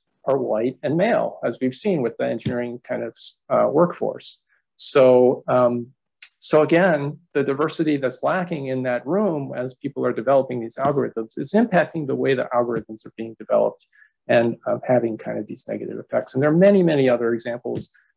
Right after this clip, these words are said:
that exist in the engineering field, as well as in medicine and science,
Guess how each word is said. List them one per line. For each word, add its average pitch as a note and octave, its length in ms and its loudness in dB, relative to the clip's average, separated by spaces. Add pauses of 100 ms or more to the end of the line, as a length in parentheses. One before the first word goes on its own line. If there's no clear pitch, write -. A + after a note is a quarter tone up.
(100)
that B2 120 4
exist A#2 600 0 (340)
in B2+ 140 0
the B2 100 2
engineering B2 440 0
field, A#2+ 420 -2
as A2+ 160 -8
well A#2+ 160 -2
as A2+ 120 -8
in A2+ 120 -10
medicine C3+ 560 -2
and G#2+ 180 -12
science, C3 680 -4